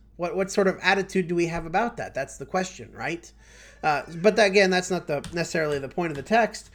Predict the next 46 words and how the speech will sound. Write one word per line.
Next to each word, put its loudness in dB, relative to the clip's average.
Uh, 0
we, 8
we 2
can 2
put 2
all 6
three 6
up 4
here 6
and 0
we -2
see 2
the -2
similar 2
theme, 2
right? -4
For 8
if 2
God 8
did 4
not 0
spare 4
angels, 8
if -6
he 2
did 0
not 0
spare 6
the 6
ancient 4
world, 12
if 4
he, 2
uh, 4
turned 10
Sodom 6
and 6
Gomorrah 4
to 0
ash, 2
but 6
he 4
rescued 2
Noah 0
and -2
Lot, 4